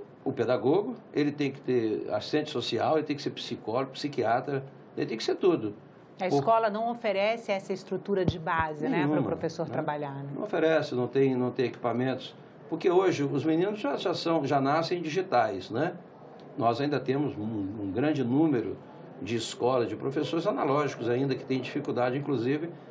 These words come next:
Speaker 1: de manusear os equipamentos.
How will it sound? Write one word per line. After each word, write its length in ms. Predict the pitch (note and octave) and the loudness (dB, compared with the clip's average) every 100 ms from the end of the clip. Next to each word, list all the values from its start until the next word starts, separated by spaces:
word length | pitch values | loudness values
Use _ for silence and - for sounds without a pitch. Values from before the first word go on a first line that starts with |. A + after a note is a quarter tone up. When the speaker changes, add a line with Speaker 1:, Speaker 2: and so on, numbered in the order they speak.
| - - - - | -18 -18 -14 -6
Speaker 1:
de 720 | A#2+ C#3 D3+ D#3+ D#3 C#3+ C3 | 0 4 6 6 6 4 4
manusear 580 | C#3+ E3 D3 C3+ D#3 F3 | 4 4 4 6 6 4
os 140 | A2+ | 2
equipamentos. 720 | B2 - A#2+ A2+ G2+ F2+ - | -2 0 0 0 -4 -6 -14